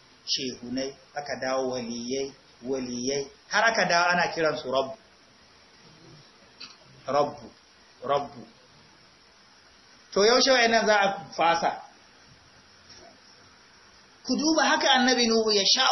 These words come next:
wuya. "La tadharunna alihatakum, wa la tadharunna wuddan, wa la suwa'an, wa la yaghusa,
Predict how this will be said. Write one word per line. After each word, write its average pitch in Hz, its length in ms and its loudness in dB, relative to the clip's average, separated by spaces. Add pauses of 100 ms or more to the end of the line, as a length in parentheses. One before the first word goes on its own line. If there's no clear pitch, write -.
wuya. 165 340 0 (720)
"La 180 280 0
tadharunna 202 720 4 (200)
alihatakum, 143 760 -4 (400)
wa 147 200 0
la 190 240 0
tadharunna 170 760 0
wuddan, 170 640 -2 (220)
wa 143 200 0
la 185 200 0
suwa'an, 185 680 -4
wa 170 120 0
la 214 200 2
yaghusa, 208 560 -4